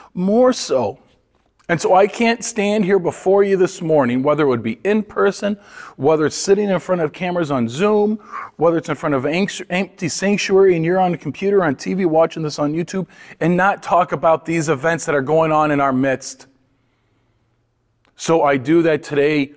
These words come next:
humbly. I do that today not knowing everything, but I do that today to help us learn how to be a better follower of Jesus,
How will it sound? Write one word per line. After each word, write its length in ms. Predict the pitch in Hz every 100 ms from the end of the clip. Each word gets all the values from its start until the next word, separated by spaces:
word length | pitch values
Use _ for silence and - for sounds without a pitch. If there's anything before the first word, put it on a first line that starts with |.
| _
humbly. 720 | - - 175 160 165 165 160 - _ - -
I 120 | 131
do 240 | 120 147
that 180 | 156 143
today 320 | - 143 147
not 380 | 113 127 180 -
knowing 340 | 156 165 156
everything, 500 | 139 139 135 - 127 131 _ - _
but 140 | 135 135
I 80 |
do 260 | 117 131 175
that 260 | 175 160 -
today 580 | 127 135 131 127 127 _ _ _ _ _ _ _ _ _ _ _ _ _ _ -
to 180 | 135 110
help 360 | - 165 170
us 280 | 170 156 -
learn 500 | 143 165 170 170 151 - - -
how 380 | - 143 160 160
to 420 | - 156 139 123
be 640 | 98 143 143 143 139 135 _ _ _ 117
a 80 |
better 380 | 92 127 139 147
follower 520 | - - 127 135 117
of 140 | 104 95
Jesus, 640 | 147 165 165 170 165 -